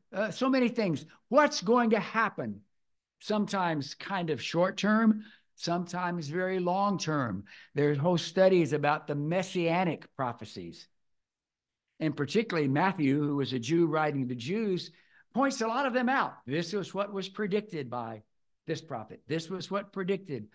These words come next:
by this prophet. Some of those prophecies, the prophet, again, didn't understand fully what he was <laughs> talking about, but this is what he said,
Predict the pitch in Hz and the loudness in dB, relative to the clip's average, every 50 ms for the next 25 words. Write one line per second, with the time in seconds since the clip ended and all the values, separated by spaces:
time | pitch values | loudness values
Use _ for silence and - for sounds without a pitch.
0 | - _ _ - 156 147 143 135 165 160 165 - - 135 110 113 - - - _ | -20 _ _ -6 -4 -4 -2 -2 -4 -4 -4 -6 -8 -10 -10 -10 -14 -18 -20 _
1 | _ _ _ _ _ - - - 165 165 190 208 185 170 165 165 147 165 160 170 | _ _ _ _ _ -16 -8 -4 -4 -2 -2 -2 -2 -2 -2 -2 -2 -4 -2 -2
2 | 165 165 165 170 165 - - 190 196 196 190 190 - - _ _ _ _ _ _ | -2 -2 -2 -6 -8 -4 -2 0 0 0 0 -4 -10 -18 _ _ _ _ _ _
3 | _ _ _ _ _ 127 151 143 147 - - 170 170 196 214 240 214 - - - | _ _ _ _ _ -8 -8 -8 -8 -8 -6 -4 -4 -4 -4 -4 -6 -6 -8 -16
4 | _ _ _ 139 143 151 269 - 190 156 131 170 190 175 175 175 - 180 196 185 | _ _ _ -12 -8 -8 -6 -6 -6 -4 -2 -2 -2 -2 -2 -4 -6 -6 -4 -4
5 | 180 170 - - - - 202 202 208 208 208 196 175 160 143 139 - _ _ _ | -4 -4 -6 -8 -6 -4 -2 -2 -2 -2 -2 -2 -4 -6 -8 -10 -14 _ _ _
6 | _ _ - 202 214 226 220 208 196 180 170 208 214 208 214 208 208 196 - - | _ _ -4 -2 -2 0 2 2 2 2 0 0 0 0 0 0 0 0 -2 -4
7 | - - 208 208 190 - 254 226 196 208 165 143 156 160 135 123 120 - - - | -2 0 0 0 0 0 0 0 0 2 2 4 4 4 4 2 0 -4 -12 -20
8 | - - - _ - 156 139 143 160 165 156 - 175 160 135 156 175 170 165 160 | -20 -20 -20 _ -8 -8 -6 -4 -6 -6 -6 -4 -6 -6 -4 -4 -2 -2 -2 -4
9 | 135 - - 185 185 185 185 156 - | -6 -6 -4 -2 -2 -2 -2 -4 -6